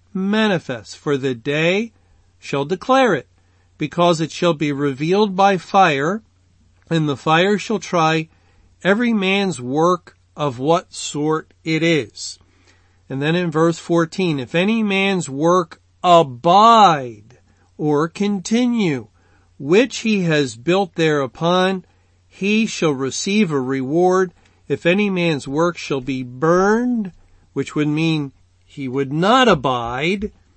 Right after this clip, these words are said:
or continue therein, "he shall suffer loss, but he himself shall be saved, yet so as by fire." Now, th-, this is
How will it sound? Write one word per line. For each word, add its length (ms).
or 160
continue 680
therein, 760
"he 280
shall 260
suffer 420
loss, 440
but 200
he 180
himself 500
shall 140
be 180
saved, 440
yet 200
so 240
as 240
by 240
fire." 420
Now, 340
th-, 240
this 320
is 500